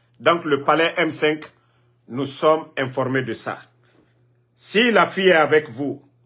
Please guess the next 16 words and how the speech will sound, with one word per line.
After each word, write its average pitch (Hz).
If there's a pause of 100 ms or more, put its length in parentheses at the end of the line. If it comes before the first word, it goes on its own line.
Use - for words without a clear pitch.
(320)
vous 113
ne 139
l'avez 135
pas 156
tuée, 131 (600)
laissez 156
la 127
fille, 139
elle 120
va 127
rentrer. 113 (800)
Mais, 170
si 277
quelque 165
chose 156
l'arrive, 143